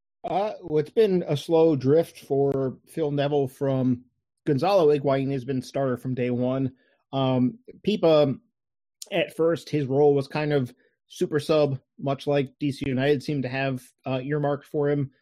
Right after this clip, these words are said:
Um, but over the last couple of games, he has drifted into a starting role. Um, against Montreal, they were losing two nothing. It was actually,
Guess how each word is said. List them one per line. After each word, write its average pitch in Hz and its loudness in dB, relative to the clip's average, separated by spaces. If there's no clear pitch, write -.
Um, 135 4
but 151 4
over 196 4
the 180 2
last 151 0
couple 156 -4
of 131 0
games, 135 0
he 143 -2
has 135 0
drifted 139 0
into 135 0
a 127 -2
starting 131 0
role. 143 2
Um, 117 0
against 151 -2
Montreal, 135 -2
they 139 -2
were 139 2
losing 143 0
two 151 -4
nothing. 139 -4
It 131 -2
was 127 -4
actually, 135 0